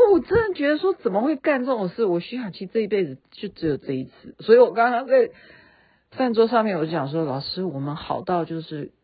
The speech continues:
这辈子他是我唯一认证跟我打过架的女生。<laughs> 他马俊呢被我这样一讲，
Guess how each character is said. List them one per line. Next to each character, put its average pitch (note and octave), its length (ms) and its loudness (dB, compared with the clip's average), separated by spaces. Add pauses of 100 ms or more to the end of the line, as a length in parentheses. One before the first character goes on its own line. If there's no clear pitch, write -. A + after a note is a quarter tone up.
(360)
这 G3 180 2
辈 E3 220 0
子 - 260 -12
他 G3 220 -6
是 F#3 160 -6
我 C#3 140 0
唯 C3 220 -2
一 F3+ 360 -4 (240)
认 F#3+ 400 2
证 D3 480 -2 (280)
跟 F#3+ 180 -4
我 D#3+ 120 -2
打 - 200 -8
过 - 360 4
架 - 320 4
的 E4 180 2 (440)
女 C4+ 180 -2
生。 C#4+ 420 2 (1000)
<laughs> - 840 -20
他 D4+ 360 0 (840)
马 F#3 200 4
俊 C#4 220 -4
呢 B3 100 4
被 B3 160 6
我 F#3+ 100 2
这 F#3+ 80 -2
样 G#3 160 0
一 A3 60 -4
讲， - 300 -6